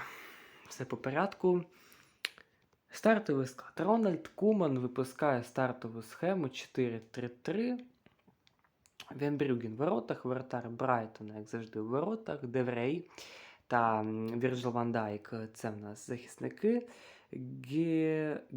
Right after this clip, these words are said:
Гертрюйда та Натан Аке по флангах, Схаутен,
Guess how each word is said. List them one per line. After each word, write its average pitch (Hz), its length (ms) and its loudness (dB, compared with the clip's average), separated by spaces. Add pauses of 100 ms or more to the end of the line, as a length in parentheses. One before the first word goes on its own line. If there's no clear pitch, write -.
(160)
Гертрюйда 131 1300 0
та 120 120 -2
Натан 117 380 -4
Аке 120 320 -6
по 113 200 -4
флангах, 170 800 -4 (640)
Схаутен, 120 720 2